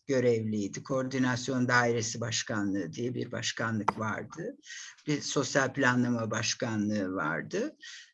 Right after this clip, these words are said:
Ee, yanılmıyorsam, e, şey, e, Kutlu o sırada eğitime bakıyordu.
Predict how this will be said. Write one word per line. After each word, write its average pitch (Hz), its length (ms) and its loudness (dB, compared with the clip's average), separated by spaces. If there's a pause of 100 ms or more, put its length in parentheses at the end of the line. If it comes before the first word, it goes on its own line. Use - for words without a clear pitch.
(120)
Ee, 156 60 0 (600)
yanılmıyorsam, 220 1200 4
e, 139 480 4
şey, 185 480 4 (300)
e, 78 1400 -2
Kutlu 190 380 0
o 165 120 4
sırada 160 440 2
eğitime 160 840 2
bakıyordu. 107 760 -6